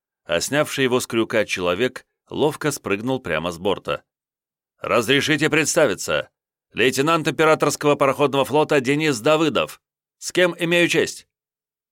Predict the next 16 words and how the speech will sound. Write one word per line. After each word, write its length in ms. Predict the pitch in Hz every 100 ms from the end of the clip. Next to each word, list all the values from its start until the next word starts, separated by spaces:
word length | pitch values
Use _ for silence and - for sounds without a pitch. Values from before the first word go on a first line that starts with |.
| _
"Капитан 440 | - - 80 95 110
Ермолов". 640 | 147 156 117 98 98 - _ _ _ _ _
Алексей 380 | - 90 87 110
Петрович 480 | 107 101 120 131 127
протянул 480 | 110 101 110 101 92
руку 260 | 127 127
в 60 | 143
приветствии 720 | 95 87 110 - 135 135 123 _ _
и 140 | 98
переспросил: 720 | 85 101 - 123 120 95 73 - _ _ _ _ _ _ _
"Какого 440 | - - - 143 170
флота, 420 | 165 175 175 180
простите?" 760 | 175 - 165 147 170 160 151 - _ _ _ _ _ _ _
Моряк 560 | - 67 78 127 - - _
или 340 | - 82 73 76
речник 560 | 85 - 95 127 -